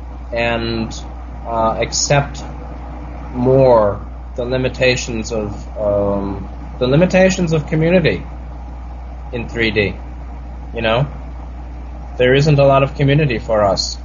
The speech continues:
true community, true community of mind, heart. There's very little, almost none. So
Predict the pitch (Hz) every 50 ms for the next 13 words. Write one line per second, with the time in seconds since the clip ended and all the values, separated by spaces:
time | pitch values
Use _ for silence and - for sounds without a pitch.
0 | - - - - - 196 185 170 151 135 113 95 90 - - - 113 107 104 104
1 | 98 87 78 71 60 58 - - - - - - - - - - - - - -
2 | - - 160 165 165 160 151 143 147 139 139 131 135 127 123 117 110 107 101 98
3 | 98 - 104 104 104 107 107 104 104 98 95 92 - 104 104 95 82 - - -
4 | - - - - - - - - - - - - - - - - 123 120 120 117
5 | 120 131 160 175 151 127 123 135 - - - - - - - - 139 147 143 135
6 | - - 120 120 123 110 82 - - - - - - - - - - - - -
7 | - - - - - - - - - - - - - - - - - - - -
8 | - - - - - - - - - - - - - - - - - - - -
9 | - - - - - - - - - - - - - - - - - - - -
10 | - - 120 113 110 110 110 107 110 110 107